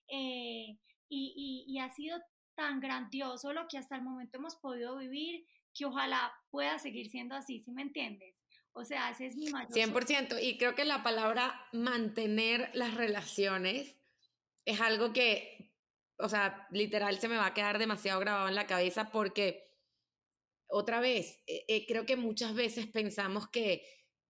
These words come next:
Speaker 2: un, el trabajo, cualquier trabajo, el que sea, es como, "Ay, ya, me contrataron para esto, bye". Y al final creo que incluso por la, por la misma, y, y en el caso de creadores de contenido, por la misma credibilidad al final, y creo que es el caso de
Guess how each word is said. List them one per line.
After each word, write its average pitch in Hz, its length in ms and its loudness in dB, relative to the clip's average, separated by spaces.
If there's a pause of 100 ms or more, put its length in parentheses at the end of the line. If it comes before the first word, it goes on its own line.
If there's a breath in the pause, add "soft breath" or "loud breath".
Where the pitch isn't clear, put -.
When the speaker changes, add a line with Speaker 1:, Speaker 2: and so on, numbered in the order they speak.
Speaker 2:
un, 220 280 0
el 196 160 2
trabajo, 196 640 4
cualquier 233 400 0
trabajo, 185 400 0
el 170 100 -2
que 175 100 -2
sea, 185 540 0 (320 loud breath)
es 214 180 2
como, 226 400 2
"Ay, 233 200 4
ya, 202 300 2 (160)
me 208 140 -2
contrataron 226 420 0
para 247 120 2
esto, 226 160 0
bye". 160 480 0 (600)
Y 208 120 -2
al 254 100 2
final 262 500 2
creo 311 220 2
que 294 340 2 (440)
incluso 262 520 -2
por 226 140 2
la, 185 280 -2
por 190 140 -2
la 180 100 0
misma, 247 480 0
y, 190 200 -6
y 190 100 -2
en 185 100 -4
el 175 60 -6
caso 202 220 -4
de 240 80 -2
creadores 202 280 0
de 220 60 -2
contenido, 202 380 -2
por 208 100 -4
la 190 80 0
misma 214 280 0
credibilidad 170 920 2
al 202 160 0
final, 170 500 0 (500 loud breath)
y 170 100 -8
creo 175 180 4
que 196 80 -2
es 208 60 4
el 202 100 0
caso 190 260 -2
de 190 240 0